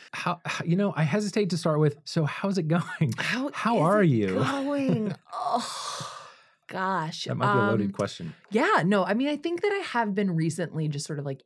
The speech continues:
Speaker 2: in a pit of depression where I, I, I work independently on a lot of my projects, and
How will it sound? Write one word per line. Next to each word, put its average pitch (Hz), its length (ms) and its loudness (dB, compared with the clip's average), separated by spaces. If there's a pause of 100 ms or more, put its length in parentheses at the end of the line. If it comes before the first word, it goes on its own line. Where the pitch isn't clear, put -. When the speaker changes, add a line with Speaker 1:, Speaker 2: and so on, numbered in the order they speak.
Speaker 2:
in 170 160 -4
a 170 120 -2
pit 160 320 -4
of 139 160 -4
depression 131 800 -4 (560)
where 139 1120 0 (180)
I, - 140 -2 (140)
I, 165 120 0 (440)
I 185 240 0
work 151 460 -2 (340)
independently 160 1000 -4 (140)
on 143 140 -6
a 127 80 -4
lot 120 180 -2
of 143 120 -6
my 170 180 -2
projects, 127 1160 -6 (720)
and 135 720 -2